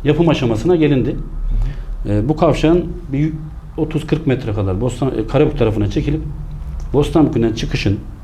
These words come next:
ve Musalla Mahallesi'nden asfalta, yola girişin, e, kolaylaştırılması gerekiyor. Bu niye önemli? Şimdi Bostanbükü giderek büyüyen bir köy dedik.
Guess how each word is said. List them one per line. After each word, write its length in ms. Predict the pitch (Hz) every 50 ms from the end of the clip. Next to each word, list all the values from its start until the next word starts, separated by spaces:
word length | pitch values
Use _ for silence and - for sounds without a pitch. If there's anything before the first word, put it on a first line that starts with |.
| -
ve 100 | 123 135
Musalla 400 | 131 123 123 120 - 160 180 185
Mahallesi'nden 680 | 165 147 123 113 113 104 104 98 - 101 98 98 95 101 101 - - - - - - - - - - - - - - -
asfalta, 480 | 107 117 120 - 147 131 127 - 127 110
yola 260 | 110 123 143 143 135
girişin, 440 | 123 123 131 143 139 - 190 180 - - - - - - - - - - - - - - - - - - - - - - - -
e, 340 | 104 104 107 104 104 104 104
kolaylaştırılması 800 | 139 143 156 160 156 156 - - - 156 151 156 160 151 - 175
gerekiyor. 460 | 151 151 117 104 95 - - 156 175 180 - - - - - - - - - - - - - - 95 110
Bu 80 | 151 165
niye 180 | 175 185 208 214
önemli? 480 | 175 139 113 98 101 120 156 180 170 - - - - - - - - - - - - - - -
Şimdi 260 | - 147 165 160 151
Bostanbükü 720 | 165 156 - - 175 175 165 - - 165 170 170 - 120
giderek 360 | 120 123 143 156 160 156 -
büyüyen 300 | 127 135 143 156 156 156
bir 80 | 147 -
köy 220 | - 147 120 107
dedik. 320 | 101 101 - - - -